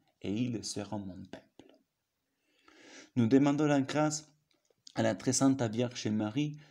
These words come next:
de mieux comprendre la passion du Christ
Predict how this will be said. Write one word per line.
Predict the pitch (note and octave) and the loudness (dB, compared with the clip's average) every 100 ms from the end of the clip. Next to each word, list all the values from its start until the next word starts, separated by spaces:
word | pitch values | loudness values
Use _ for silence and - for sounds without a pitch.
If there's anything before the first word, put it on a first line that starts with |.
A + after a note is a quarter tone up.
| _ | _
de | - | 0
mieux | C3 D#3 F#3 | 0 0 -4
comprendre | - E3 D#3+ - F#3 G#2+ F#2 F#2 F2+ _ _ _ _ _ | -4 -6 -6 -4 -2 -2 -4 -8 -12 _ _ _ _ _
la | G2+ G2+ | -6 -6
passion | G2 F#2+ - A2 | -6 -8 -8 -8
du | G#2+ F#2+ | -6 -8
Christ | - C3+ C3+ - - | -6 -8 -6 -12 -16